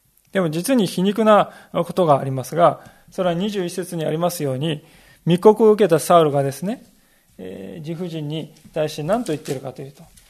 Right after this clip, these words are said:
「主の祝福があなた方にあるように」って言うんですよ。主の祝福があるように。サウルにとっては、自婦人がですね、自分に密告してくれた、これは神の助けだって映ってるんです。皆さ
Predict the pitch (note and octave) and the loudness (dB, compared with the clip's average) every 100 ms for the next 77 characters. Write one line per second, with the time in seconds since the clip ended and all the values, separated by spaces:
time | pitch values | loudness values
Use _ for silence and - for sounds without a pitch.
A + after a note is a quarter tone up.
0 | _ _ - D#4+ D4 G#3+ - - A3 - | _ _ -8 -4 0 -2 -4 -6 -8 -6
1 | A3 G#3 G#3 G#3 G3+ G3+ E3 E3 E3 D3+ | 0 2 2 4 2 4 4 6 6 4
2 | C#3 C3 - C3+ A#2+ A2+ - D#3 _ _ | 2 -2 -4 -8 -8 -10 -18 -20 _ _
3 | _ _ _ _ _ _ _ _ _ - | _ _ _ _ _ _ _ _ _ -10
4 | C#4 D4 A3+ - - A3 G#3+ G3+ G3 F3+ | -4 0 -2 -2 -6 -6 -2 4 6 6
5 | D3 A#2 - _ _ _ _ _ _ _ | 0 -2 -10 _ _ _ _ _ _ _
6 | _ _ _ _ _ _ _ _ - C4 | _ _ _ _ _ _ _ _ -2 4
7 | C#4+ B3 A3+ G#3+ F3+ D#3+ F3 A3+ G#3+ G#3 | 4 4 0 -2 -2 -4 -6 -8 -6 -4
8 | F#3 E3 D#3+ F#3 D#3+ E3 F#3 F#3 E3+ F3+ | -4 -4 -6 -6 -6 -6 -6 -6 -6 -6
9 | F#3+ F#3+ - F3+ F3+ F3 D#3+ A#3 F#3 - | -8 -8 -10 -6 -4 -4 0 4 4 2
10 | - _ - C#4 C#4 G#3 - - E3+ - | -18 _ -10 -8 -4 -6 -6 -14 -14 -10
11 | B3 F3+ C#3 C#3+ D3+ G3+ G3+ C3 A#2 A#2+ | -6 -4 -4 -8 -8 -8 -6 -8 -8 -16
12 | - - _ _ _ _ _ _ _ _ | -16 -16 _ _ _ _ _ _ _ _
13 | _ _ D#3 D3 F3 | _ _ -6 2 4